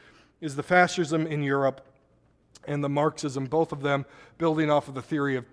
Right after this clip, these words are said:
of Charles Darwin and trying to get rid of the Christian undergirdings of state politics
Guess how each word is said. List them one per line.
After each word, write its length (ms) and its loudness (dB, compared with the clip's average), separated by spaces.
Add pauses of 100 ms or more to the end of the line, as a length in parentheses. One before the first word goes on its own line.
of 160 -10
Charles 600 0
Darwin 540 -2 (380)
and 140 -8
trying 220 0
to 80 -2
get 240 -4
rid 220 -2
of 300 -2
the 120 -8
Christian 480 -4
undergirdings 920 -2 (100)
of 240 -2 (880)
state 480 -4 (260)
politics 760 -2